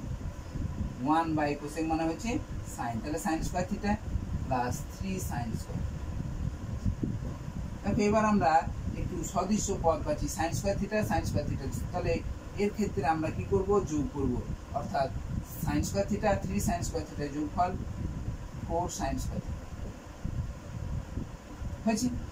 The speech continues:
এখন দেখো, এখানে যদি আমরা ফোর কমন নিই, তাহলে পাবো cos square theta plus sin square।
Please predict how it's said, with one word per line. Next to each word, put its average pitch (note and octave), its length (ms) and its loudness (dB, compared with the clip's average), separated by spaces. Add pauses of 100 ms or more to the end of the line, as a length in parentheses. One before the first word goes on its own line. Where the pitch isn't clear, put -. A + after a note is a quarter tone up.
(260)
এখন B3 240 4
দেখো, G3 240 4
এখানে G#3+ 260 4
যদি G#3+ 200 6
আমরা A3 120 6 (140)
ফোর G#3+ 200 6 (140)
কমন E3+ 240 4 (100)
নিই, E3+ 140 4 (280)
তাহলে C#3+ 200 0 (120)
পাবো D3 300 4 (760)
cos - 240 0
square - 320 0
theta G#3 260 4 (120)
plus D3 380 6 (580)
sin B3+ 220 2 (120)
square। - 280 -4